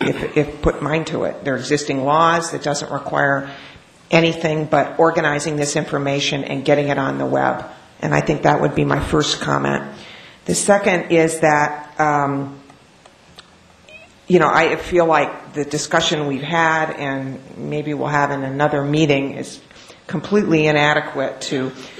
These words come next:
decide whether or not we need to go to the, the commission level, which seems like the,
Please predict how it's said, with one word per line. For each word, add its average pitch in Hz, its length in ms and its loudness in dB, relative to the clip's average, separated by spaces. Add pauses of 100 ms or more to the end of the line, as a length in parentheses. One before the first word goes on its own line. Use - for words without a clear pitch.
decide 156 480 4
whether 147 240 2 (100)
or 139 60 -2
not 143 400 0 (880)
we 160 140 4
need 156 220 4
to - 80 2
go 151 260 4
to 147 100 2
the, 139 320 -2 (480)
the 156 80 -4
commission 165 560 4
level, 135 540 0 (220)
which 147 220 -4
seems 151 300 2
like 139 300 2
the, 123 100 0